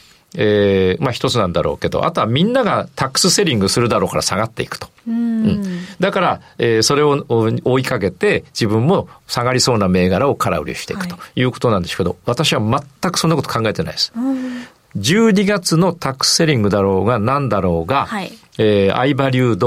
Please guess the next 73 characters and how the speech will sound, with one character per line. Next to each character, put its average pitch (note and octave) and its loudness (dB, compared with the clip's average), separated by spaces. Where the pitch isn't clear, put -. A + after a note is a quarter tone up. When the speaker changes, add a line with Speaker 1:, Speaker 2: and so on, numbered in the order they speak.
Speaker 1:
り D3+ -4
下 A2 -2
半 B2 0
身 G2 -4
で E2+ -2
買 F#2 -8
っ - -18
て F#3 0
本 A#2+ 0
数 G#2 -2
を E2+ 2
持 G#2+ 0
つ。 - -4
Speaker 2:
そ G#2 0
う - -2
で - -20
す - -20
ね。 - -20
Speaker 1:
逆 A#2+ -2
下 B2+ -2
半 B2 0
身 G#2+ -2
で F2+ 2
売 F2+ 0
っ - -10
て - -4
本 G#2 0
数 G2+ 0
を E2+ 2
持 G2+ -2
つ。 A2+ -4
Speaker 2:
う F3+ -8
ん。 D#3+ -14
Speaker 1:
入 - -2
っ C3 -8
ち - -2
ゃ - 2
い G#2 0
け B2+ 0
な B2 0
い A#2 0
と - -8
こ A#2 0
ろ B2+ 2
じ G2+ 0
ゃ F2 0
入 G#2+ 0
ら A#2+ 2
な G#2 0
い。 - -12
Speaker 2:
入 - -
ら F#3 -10
な - -2
い。 - 4
Speaker 1:
え - 4
ー、 G2+ 2
そ - 2
れ B2 2
か A#2 0
ら、 G2 -2
え A2 -2
ー、 G2 2
い G#2+ 2
ろ D3 2
ん - 4
な G3 4
こ F#3 0
と A#2+ 2
を E2 2
や-、 F2+ 0
や A2+ 0
っ - -14
て、 - -4